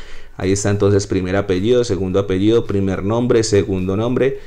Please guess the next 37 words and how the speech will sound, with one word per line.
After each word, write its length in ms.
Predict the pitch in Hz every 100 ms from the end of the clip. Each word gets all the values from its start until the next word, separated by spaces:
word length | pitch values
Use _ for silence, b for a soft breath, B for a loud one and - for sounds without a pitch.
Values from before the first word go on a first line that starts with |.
| B
y 220 | - 143 156
a 160 | 101 90
qué 120 | 98
vereda 480 | 107 113 113 110 110
pertenecen 600 | 98 92 92 92 104 107
o 60 |
en 100 | 95
qué 100 | 92
barrio 380 | 82 95 95 92
están 240 | 90 85 92
ubicados 400 | 90 - 92 92
estas 260 | - 101
personas. 440 | 101 85 107 120 107
Si 120 | 98
conoce 560 | 104 95 98 95 98
a 40 | 95
alguno 340 | 90 95 95
de 200 | 92 95
ellos, 320 | 120 131 120 B B B
lo 100 | -
invito 300 | 107 117 120
a 80 | 123
que 160 | 120 110
le 160 | 104
comente, 440 | 101 92 98 104 101
a 60 |
que 120 | 101 98
le 80 |
haga 160 | 92 92
saber 340 | 92 92 107
para 180 | - 104
que 120 | 101
pueda 260 | 90 92 95
cobrar 460 | - 87 87 87 - B B
su 420 | - - 110 120
beneficio 920 | 98 98 92 82 92 92 - 98 95 76
de 400 | 90 98 113 135